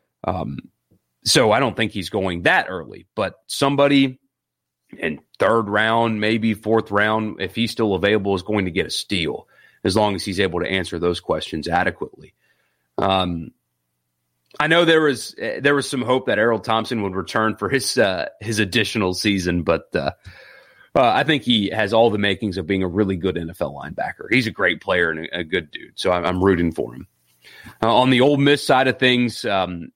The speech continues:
I'm fascinated to see how N F L teams handle Kenny Yeboah because he's very clearly a capable pass-catching tight end. Uh, he is very clearly a,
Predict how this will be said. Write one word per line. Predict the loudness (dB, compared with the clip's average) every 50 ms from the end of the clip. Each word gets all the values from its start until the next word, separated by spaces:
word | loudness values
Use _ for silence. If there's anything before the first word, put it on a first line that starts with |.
| _ _ -2
I'm | 0 0 0 -2
fascinated | -4 -2 0 0 0 0 -2 -2 -2 -2 -2 -4
to | -6
see | -8 -4 -2 0 0 2 0 -2 -4 -6 -8 -8 -8 -4
how | -2 0 0 0 0 0
N | -2 -2
F | -2 -2
L | -2 -2
teams | -2 -2 -4 -4 -4 -4
handle | -4 -4 -2 -4 -6
Kenny | -6 -6 -4 -2 0 0 0
Yeboah | 0 0 2 4 4 4 4 2 -2 _ _ _ _ _ _ _ _ _ _ _ _ _ -2
because | -2 0 0 0 0 0
he's | 2 0 2 2
very | 2 4 4 4 4 2
clearly | 0 -4 -4 -2 0 2 2 2 2 2 2 2 0 -4 _ _ _ _ _ _ _ _ _ -20 -20 _ -4
a | -2 -2
capable | -2 -2 -2 -2 -2 -2 -2 -2 -2 -2 -2 -2
pass-catching | -2 -2 0 0 0 -2 -2 -2 -2 -2 0 0 -2 -2
tight | 0 0 0 0 0
end. | -2 -2 -4 -4 -8 _ _ _ _ _ _ _ _ _ _ _ _ _ _ -4 -2
Uh, | 2 2 2 2 2 0 0
he | 0 2 2
is | 2 2
very | 2 2 2 2 2 0
clearly | 0 0 2 2 4 4 4 4 4
a, | 2